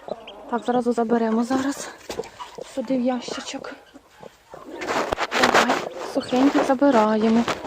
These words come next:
Щоб, не дай Боже, курочка не задушила. Маленький такий.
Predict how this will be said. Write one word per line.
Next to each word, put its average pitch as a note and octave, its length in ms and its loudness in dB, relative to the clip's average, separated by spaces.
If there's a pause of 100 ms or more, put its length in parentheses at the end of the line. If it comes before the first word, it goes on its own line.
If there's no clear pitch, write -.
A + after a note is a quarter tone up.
(420)
Щоб, A#3 140 -2
не A#3 120 2
дай A3+ 160 2
Боже, B3 320 4
курочка B3 460 -4 (1000)
не A#3+ 140 -4
задушила. A3+ 840 -6 (1300)
Маленький A#3+ 600 0
такий. - 500 -10